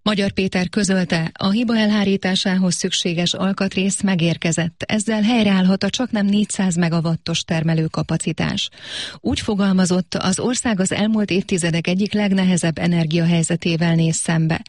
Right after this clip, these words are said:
A miniszterelnök közölte, a paksi atomerőmű a Duna rekordalacsony vízállása miatt csökkentett teljesítménnyel működik.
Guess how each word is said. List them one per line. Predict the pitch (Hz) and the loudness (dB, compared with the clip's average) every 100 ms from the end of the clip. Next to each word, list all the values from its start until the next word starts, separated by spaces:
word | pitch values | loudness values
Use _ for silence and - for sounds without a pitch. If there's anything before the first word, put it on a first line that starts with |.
| - - - - - - | -16 -20 -18 -16 -18 -6
A | - | -2
miniszterelnök | 214 233 202 - 196 180 175 | 0 2 0 0 0 2 2
közölte, | - 196 185 170 170 160 - | 0 0 0 0 0 -2 -4
a | - 208 | -4 -4
paksi | 240 240 - 214 | -2 -4 -2 -2
atomerőmű | 196 196 185 185 180 175 170 | 0 2 2 2 4 4 2
a | - 196 | 0 -2
Duna | 190 240 208 | 0 2 2
rekordalacsony | 214 - 175 165 170 170 165 180 | 2 0 -2 0 0 0 0 0
vízállása | 170 180 180 175 170 185 | 0 0 0 0 0 0
miatt | 180 185 185 | 2 2 2
csökkentett | - 220 - 170 165 160 - | 0 -4 -2 0 0 -2 -2
teljesítménnyel | 165 160 165 160 - 175 165 170 | -2 0 0 0 0 0 2 4
működik. | 165 160 - 165 165 - | 4 2 0 -2 -2 -6